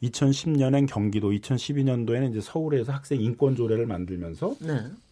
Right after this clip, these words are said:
Speaker 1: 이 복장과 이제 두발의 문제는 학생들이 자기 어떤 개성을 실현할 권리의 한 내용을 이루는 거기 때문에 그걸 학생들의 의사에 반해서 강제적으로 단속하거나 하면 안 된다.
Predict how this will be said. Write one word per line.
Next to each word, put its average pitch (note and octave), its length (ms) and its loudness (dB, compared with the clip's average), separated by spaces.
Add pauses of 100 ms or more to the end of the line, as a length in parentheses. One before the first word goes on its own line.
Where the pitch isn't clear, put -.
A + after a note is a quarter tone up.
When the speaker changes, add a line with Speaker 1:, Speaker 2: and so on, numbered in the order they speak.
(760)
Speaker 1:
이 A2+ 120 -2
복장과 C3 760 4
이제 G#2+ 180 2
두발의 B2 500 4
문제는 A#2 480 2 (320)
학생들이 D#3 500 0
자기 D3 580 2
어떤 A2+ 300 -4
개성을 D3+ 540 2
실현할 C#3 440 2
권리의 A#2 320 0
한 C3+ 140 0
내용을 G#2 400 0
이루는 G2+ 280 -2
거기 F2 200 -4
때문에 D#2+ 640 -6 (260)
그걸 - 220 -4
학생들의 E3+ 580 0
의사에 C#3+ 480 4
반해서 B2 460 2
강제적으로 A#2 880 2
단속하거나 G2+ 760 -6
하면 B2+ 240 -6
안 E2+ 160 -6
된다. F2+ 420 -4